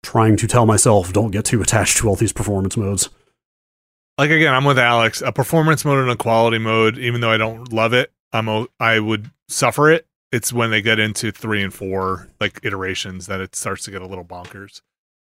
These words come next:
Speaker 1: Yeah.
Speaker 2: Um, but I hope they push it, and I hope they push it real good.
Speaker 1: Yeah. Anyway, ten dollars is insane for this, 'cause I really just expected a sixty dollar package for these next-gen G T A fives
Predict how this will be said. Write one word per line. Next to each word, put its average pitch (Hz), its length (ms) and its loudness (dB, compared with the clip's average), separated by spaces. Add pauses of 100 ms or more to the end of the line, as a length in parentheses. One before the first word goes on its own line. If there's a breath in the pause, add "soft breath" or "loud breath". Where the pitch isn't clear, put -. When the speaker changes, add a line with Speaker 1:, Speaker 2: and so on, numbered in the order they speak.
(120)
Speaker 1:
Yeah. 95 320 -6
Speaker 2:
Um, 90 80 -10
but 123 240 -6 (160)
I 127 60 -6
hope 147 100 -8
they 160 120 -2
push 175 220 -2
it, 180 160 -2 (100)
and 123 120 -8
I 117 40 -4
hope 127 140 -4
they 120 120 -4
push 131 200 -6
it - 80 -12
real 107 200 -6
good. 104 260 -20 (100)
Speaker 1:
Yeah. 82 120 -6 (120)
Anyway, 143 280 6
ten 156 160 4
dollars 117 360 4
is 95 280 -4
insane 92 420 -4
for 92 140 -8
this, 82 280 -6
'cause 85 200 -8
I 87 80 -4
really 82 340 -6
just 85 240 -8
expected 95 400 -4
a 92 80 0
sixty - 340 -4
dollar 135 280 0
package 101 420 2
for - 160 -4
these 104 240 0
next-gen 107 500 0
G 107 140 -4
T 113 140 -2
A 107 40 0
fives 110 480 0